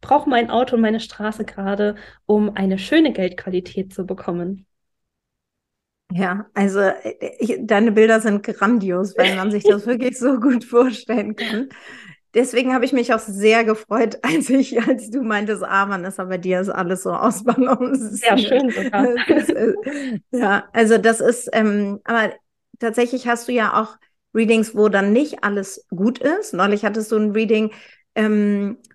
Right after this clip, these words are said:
Speaker 2: und da redest du schon auch Tacheles, ne?
Speaker 1: Ja.
Speaker 2: Dann, weil du ja auch die Leute auf den Weg bringen möchtest, damit denen auch klar wird, so, pass mal auf, ähm, so, so,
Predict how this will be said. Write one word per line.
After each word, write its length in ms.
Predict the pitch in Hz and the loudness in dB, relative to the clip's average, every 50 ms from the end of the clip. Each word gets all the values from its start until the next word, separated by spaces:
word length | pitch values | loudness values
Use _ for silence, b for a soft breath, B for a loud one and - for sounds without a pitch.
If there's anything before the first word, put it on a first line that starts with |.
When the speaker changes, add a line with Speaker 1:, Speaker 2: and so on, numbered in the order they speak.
| _ _ _ - | _ _ _ -6
Speaker 2:
und 320 | - 233 220 220 208 - - _ _ _ _ _ _ - | -2 0 0 0 -2 -4 -10 _ _ _ _ _ _ -6
da 200 | 214 196 196 196 - - | -4 -2 -2 -2 -4 -4
redest 380 | - 202 220 233 277 277 - - | -2 0 2 2 0 -2 -4 -6
du 60 | 330 | -6
schon 200 | - - 349 311 | -6 -4 -2 0
auch 140 | 294 294 294 | 0 0 -2
Tacheles, 680 | - - - 349 339 339 262 175 - - 170 170 - - | -2 0 0 0 0 0 -4 -8 -8 -8 -10 -10 -8 -4
ne? 180 | 208 254 294 | -2 -2 -2
Speaker 1:
Ja. 60 | - | 0
Speaker 2:
Dann, 360 | - 233 220 214 208 196 - - | 0 0 0 0 -2 -4 -4 -4
weil 280 | 208 214 233 240 233 | -2 0 0 0 0
du 120 | 220 240 240 | 0 -4 -4
ja 320 | 240 233 233 233 - - | -2 -2 -2 -2 -2 -4
auch 100 | 233 220 | -8 -10
die 160 | - - 233 | -8 -8 -6
Leute 440 | 226 240 240 240 254 254 269 - - | -2 0 0 0 0 -2 -4 -4 -4
auf 120 | 233 226 | -4 -4
den 220 | - 262 247 226 214 | -2 -4 -2 0 0
Weg 260 | 254 254 240 254 - | 0 0 0 -2 -4
bringen 400 | - 214 226 226 226 226 220 226 | -4 -2 -2 0 0 0 -2 -2
möchtest, 720 | 226 226 233 226 - - - 269 294 302 294 - _ - | -2 -2 -4 -6 -8 -8 -6 -6 -6 -6 -8 -10 _ -2
damit 400 | 233 240 247 247 254 254 254 - | 0 2 4 2 2 0 0 0
denen 180 | 247 233 233 220 | 0 0 0 -2
auch 220 | - 220 - - | -6 -8 -8 -8
klar 420 | - - 233 220 226 233 247 226 | -10 -4 0 4 4 4 4 4
wird, 160 | 226 220 214 - | 2 -2 -2 0
so, 460 | 233 247 247 247 226 - - - _ _ _ _ _ _ | 2 4 4 4 4 2 0 -10 _ _ _ _ _ _
pass 220 | - 247 240 240 | -8 -8 -4 -2
mal 280 | 247 220 202 - 226 226 | 0 0 0 2 0 0
auf, 320 | 214 202 233 381 415 - - B B B B B B B B | 0 0 -2 -4 -6 -8 -12 B B B B B B B B
ähm, 560 | - 226 233 226 220 226 226 226 214 233 233 - - 269 214 - - - - - _ _ _ | -4 -2 -2 0 0 0 0 -2 -4 -6 -10 -12 -14 -14 -14 -14 -14 -18 -20 -20 _ _ _
so, 560 | - 226 202 202 233 262 269 262 233 254 - - | -2 0 2 6 8 8 10 10 10 8 6 4
so, 440 | 240 208 208 247 262 269 254 233 - | 0 2 4 6 6 6 4 2 0